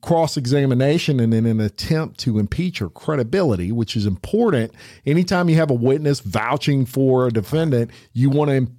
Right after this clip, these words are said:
the credibility is the most important thing. I wanna make it, I wanna prove this person's lying.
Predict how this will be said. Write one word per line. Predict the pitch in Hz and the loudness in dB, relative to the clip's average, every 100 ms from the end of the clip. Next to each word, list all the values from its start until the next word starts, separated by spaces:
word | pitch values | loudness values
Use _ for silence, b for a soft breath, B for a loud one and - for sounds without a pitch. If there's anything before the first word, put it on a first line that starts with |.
| _ 135 | _ -8
the | 117 131 | -2 -2
credibility | - 165 151 151 151 123 117 | 0 0 2 2 2 2 2
is | 113 104 | 2 2
the | |
most | 120 113 | 0 0
important | 110 110 85 71 | -2 -4 -6 -4
thing. | 147 87 73 b b b - | -4 -4 -10 b b b -4
I | |
wanna | 131 139 120 | 0 2 2
make | 113 117 123 | 2 2 2
it, | 131 98 - _ _ - 101 101 101 _ - | 0 -4 -16 _ _ -10 -4 -4 -6 _ -4
I | 117 | 0
wanna | 156 165 151 | 2 2 0
prove | - 151 135 107 | 0 2 2 0
this | 110 123 | -2 -2
person's | - 123 120 95 | 0 -2 -2 -4
lying. | 95 90 71 - | -4 -6 -10 -14